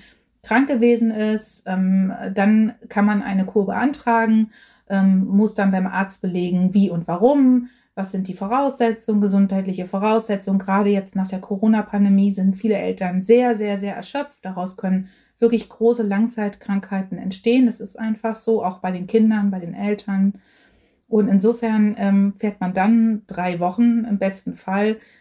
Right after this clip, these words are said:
entweder ans Meer oder in die Berge oder wohin auch immer und, ähm, hat dann dort Anleitungen für mehr Sport, gesunde Ernährung, ähm, je nachdem, was man halt auch braucht. Also ich,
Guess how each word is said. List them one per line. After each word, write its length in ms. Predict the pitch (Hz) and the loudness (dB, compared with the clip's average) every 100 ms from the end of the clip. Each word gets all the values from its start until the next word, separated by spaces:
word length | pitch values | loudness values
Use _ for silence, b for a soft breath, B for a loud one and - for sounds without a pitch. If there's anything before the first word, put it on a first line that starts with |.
| b | b
entweder 400 | 202 190 185 185 | -2 0 0 0
ans 220 | 180 170 | -2 -2
Meer 440 | 185 190 233 247 202 | 2 2 4 2 0
oder 120 | 180 | -4
in 80 | 180 | -6
die 80 | 170 | -6
Berge 580 | 180 185 233 247 233 | -4 -2 2 2 2
oder 520 | 190 185 185 180 190 185 | -2 -4 -4 -6 -8 -6
wohin 320 | 196 233 226 | -2 0 0
auch 180 | 190 - | -4 -2
immer 360 | 220 254 294 294 b b b _ | 2 2 0 -6 b b b _
und, 440 | 208 214 214 - 208 | 0 2 2 0 -2
ähm, 280 | 208 202 | 0 0
hat 120 | 214 214 | 0 0
dann 140 | 202 | 2
dort 360 | 190 190 196 - | 2 0 -2 0
Anleitungen 640 | 214 202 190 190 190 190 | 0 2 -2 0 2 2
für 220 | 190 240 240 | 0 0 2
mehr 180 | 262 | 2
Sport, 640 | 247 - 170 180 185 190 - | 0 -6 -6 -4 -4 -6 -6
gesunde 380 | 254 240 226 | 0 2 2
Ernährung, 1000 | 233 208 190 190 202 190 185 185 185 190 - | 2 2 4 4 2 0 -2 0 0 0 -2
ähm, 760 | 214 208 214 214 208 196 185 - 196 | 0 2 4 2 0 -4 -12 -18 -6
je 140 | 208 233 | 0 2
nachdem, 320 | 233 233 226 | 2 2 0
was 140 | 220 | 0
man 160 | 220 208 | -4 -4
halt 160 | 214 | -6
auch 160 | 196 - | -8 -12
braucht. 520 | - 202 220 175 - | -4 0 0 0 -8
Also 240 | 190 190 196 | -12 -8 -8
ich, 280 | - - | -10 -20